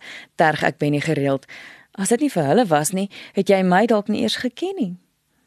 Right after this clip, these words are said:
Dan lag Benny net, soen my eers op die voorkop en sê dankbaar, "Hartlam, jy weet nie hoe dankbaar ek is nie, maar daai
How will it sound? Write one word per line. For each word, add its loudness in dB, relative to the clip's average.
Dan 2
lag 0
Benny -2
net, -4
soen 2
my 2
eers 2
op 0
die 0
voorkop 0
en 0
sê 2
dankbaar, -2
"Hartlam, 2
jy 2
weet 0
nie 0
hoe -4
dankbaar 0
ek -4
is -6
nie, -12
maar 0
daai 4